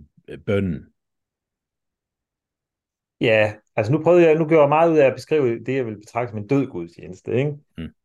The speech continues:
Speaker 2: Øhm, en levende gudstjeneste, jamen det er jo et sted, hvor du føler, at du, du er med i det, der foregår.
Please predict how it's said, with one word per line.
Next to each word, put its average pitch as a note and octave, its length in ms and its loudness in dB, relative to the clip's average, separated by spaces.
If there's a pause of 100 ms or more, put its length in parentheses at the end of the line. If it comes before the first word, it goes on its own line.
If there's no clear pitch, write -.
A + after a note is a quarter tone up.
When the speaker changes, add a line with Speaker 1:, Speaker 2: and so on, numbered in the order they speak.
(640)
Speaker 2:
Øhm, G#2+ 760 -2
en A#2+ 140 0
levende A3 300 0
gudstjeneste, C#3+ 880 -6
jamen B2 240 -4
det F3 140 2
er E3+ 140 4
jo D3+ 140 -2
et C#3 180 -8
sted, F3+ 300 -2
hvor D3+ 140 -6
du B2+ 140 -12 (200)
føler, A#2+ 600 0 (220)
at G#2 320 -2 (1400)
du, C3+ 300 -6
du C3+ 60 2
er B2+ 80 6
med C#3 200 6 (1900)
i A#2+ 80 -2
det, A2+ 120 2
der G#2+ 80 0
foregår. - 600 -2